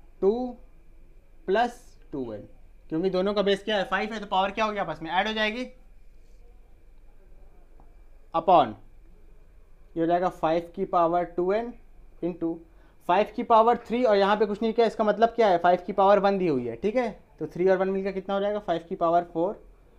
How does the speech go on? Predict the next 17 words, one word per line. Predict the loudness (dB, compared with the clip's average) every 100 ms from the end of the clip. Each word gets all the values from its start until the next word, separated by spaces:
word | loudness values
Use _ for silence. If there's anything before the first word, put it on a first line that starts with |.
| _ -10
माइनस | -6 -4 -4 -6 -6
फ़ाइव | -6 -6
की | -6
पावर | -2 0 0 -4 -10 _ _ _ _ -20 -20 -8
टू | -2 -2
ब्रैकेट | 0 -4 -4
में | -8 -8 -8
n | -10 -8
प्लस | -8 -8 -10
वन। | -16 -16 -20 -20 _ -20 -20 _ -14 -4
समझिएगा | -2 0 0 0
आप, | -2 -6
क्वेश्चन | -8 -6
सॉल्व | -4 -4
होने | -4 -6
वाला | -6 -8
है। | -12